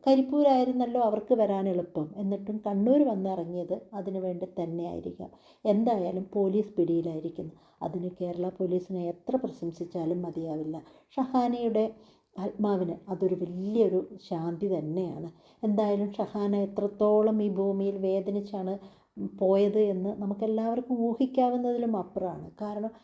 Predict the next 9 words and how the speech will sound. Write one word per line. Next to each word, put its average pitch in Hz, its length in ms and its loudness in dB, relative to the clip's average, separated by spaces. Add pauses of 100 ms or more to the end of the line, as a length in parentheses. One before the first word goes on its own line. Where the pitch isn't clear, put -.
(140)
വെറും 311 340 8
ഇരുപത് 311 420 6
ദിവസം 247 520 0
മാത്രം 214 440 -2
കൂടെ 202 400 2
നിന്ന 185 260 -2
ഭർത്താവ് 165 540 -8 (760)
ഇത്രയും 220 600 2
കുറ്റപ്പെടുത്തി 202 800 -2